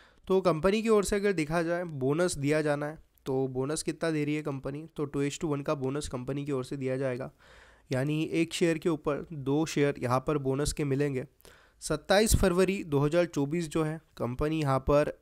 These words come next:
अ, इसके पहले आपको ख़रीदना होगा इस पर्टिकुलर शेयर को, तभी आपको इसके बोनस का बेनिफिट मिलेगा। तो टू is to वन के बोनस के लिए आप बिल्कुल इसमें बाइंग की ओर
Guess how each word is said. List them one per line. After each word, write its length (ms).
अ, 240
इसके 260
पहले 300
आपको 340
ख़रीदना 420
होगा 300
इस 100
पर्टिकुलर 460
शेयर 280
को, 200
तभी 240
आपको 360
इसके 260
बोनस 360
का 180
बेनिफिट 440
मिलेगा। 360
तो 60
टू 180
is 140
to 60
वन 160
के 120
बोनस 340
के 120
लिए 260
आप 160
बिल्कुल 360
इसमें 280
बाइंग 240
की 120
ओर 200